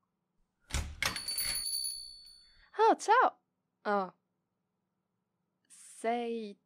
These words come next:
tu. <sighs> Fantastico. Ciao. Eh, sei,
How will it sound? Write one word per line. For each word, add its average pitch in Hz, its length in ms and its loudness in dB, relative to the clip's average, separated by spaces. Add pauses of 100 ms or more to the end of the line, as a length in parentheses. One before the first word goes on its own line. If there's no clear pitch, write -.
(160)
tu. 180 280 -10 (1700)
<sighs> - 440 -4 (400)
Fantastico. 208 920 -6 (1400)
Ciao. 220 680 -4 (920)
Eh, 190 520 -8 (1160)
sei, 196 840 -8